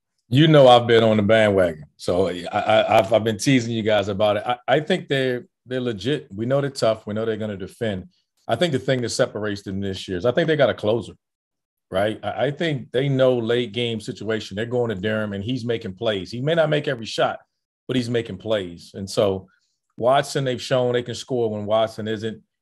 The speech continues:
Cro-, you know, Croswell comes in, gives them solid, you know, interior presence. And I, I, I don't pi-, I don't have them. I don't know how far they'll get in the tournament 'cause I don't know how well they'll score it. But it's anybody. It's always a different guy stepping up, and they compete their tails off. And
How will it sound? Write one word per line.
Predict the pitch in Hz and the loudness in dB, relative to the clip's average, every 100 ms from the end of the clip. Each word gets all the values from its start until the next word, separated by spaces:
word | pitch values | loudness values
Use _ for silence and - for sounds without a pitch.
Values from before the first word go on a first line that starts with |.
| _ | _
Cro-, | - 127 117 - 143 | -2 0 0 -2 -4
you | |
know, | 117 | -4
Croswell | - 120 117 120 113 | 2 2 2 2 -2
comes | 113 120 107 | -2 -6 -4
in, | 113 110 104 | -6 -6 -10
gives | 110 120 107 | -6 -6 -4
them | 117 | -6
solid, | 104 113 110 104 120 | -2 2 2 0 -4
you | |
know, | 120 107 | -6 -4
interior | 113 113 127 113 | -6 -4 -4 -4
presence. | 104 120 107 110 104 | -2 -2 -2 -6 -12
And | 107 98 95 _ _ _ _ | -12 -12 -14 _ _ _ _
I, | 123 | -6
I, | - 107 - _ _ - 143 | -4 -8 -12 _ _ 2 6
I | |
don't | 180 165 | 6 6
pi-, | 185 143 | 2 6
I | |
don't | 175 165 | 6 8
have | 160 147 | 8 8
them. | 151 143 135 - _ - | 6 4 2 -6 _ 2
I | 165 | 4
don't | 156 | 6
know | 143 | 6
how | 135 120 | 6 2
far | - 139 135 131 | 2 2 4 4
they'll | 127 | 2
get | 123 131 | -2 -6
in | |
the | 113 | -8
tournament | - 131 147 151 | -4 -4 -4 -4
'cause | 123 | -2
I | |
don't | 123 120 | -2 -2
know | 120 | -4
how | 123 | -2
well | 110 117 117 | -2 -2 -2
they'll | 113 101 | -4 -8
score | - 120 135 | -10 -4 -4
it. | 151 - _ _ _ | -4 -8 _ _ _
But | 131 | 0
it's | 131 131 - | 0 -2 -2
anybody. | 151 165 117 101 110 | -2 -2 -2 -4 -6
It's | - - | -8 0
always | 139 160 156 156 147 | 4 4 4 2 0
a | 135 | -4
different | 123 131 131 117 | -6 -8 -8 -2
guy | 120 110 | 0 0
stepping | - 120 107 104 | -4 -10 -8 -6
up, | 98 92 | -6 -6
and | 101 107 | -6 -2
they | 120 | -2
compete | 127 113 - 123 - | -4 -8 -6 -8 -4
their | 104 | -8
tails | 95 131 120 104 | -2 2 2 2
off. | 98 98 92 | 0 -2 -4
And | 104 95 | -8 -10